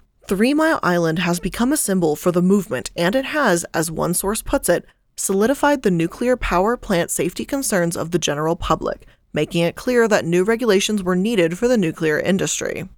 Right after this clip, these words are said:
Analysis of the accident identified serious flaws in the system, which led to crucial changes in how the Nuclear Regulatory Commission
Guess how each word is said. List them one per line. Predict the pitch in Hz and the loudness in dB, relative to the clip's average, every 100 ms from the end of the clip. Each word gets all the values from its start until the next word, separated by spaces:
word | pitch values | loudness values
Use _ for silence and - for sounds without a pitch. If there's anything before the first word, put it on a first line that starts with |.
| _ _ _ - | _ _ _ 0
Analysis | 190 214 269 262 247 | 2 4 2 0 -2
of | 220 | -2
the | 180 - | -2 0
accident | 185 - 202 196 - | 0 0 0 -2 0
identified | 180 185 208 220 196 190 | 2 2 0 0 0 0
serious | - 247 311 339 311 | -2 -2 0 0 0
flaws | - 226 247 226 175 | 0 0 2 2 2
in | 170 | -2
the | |
system, | 170 190 - 147 87 - | 0 -2 -2 -4 -6 -2
which | 170 190 202 | 2 2 2
led | 220 214 | 2 2
to | 233 | -2
crucial | - 262 277 277 | -2 -4 -2 -2
changes | 233 196 202 175 139 | -2 0 2 2 0
in | 143 | -2
how | 165 170 185 | -2 2 2
the | 190 | 4
Nuclear | 175 170 - 240 233 | 2 0 0 2 4
Regulatory | 180 165 190 190 202 196 220 | 4 2 2 2 2 0 2
Commission | 269 170 - 165 165 | 2 2 2 -2 -2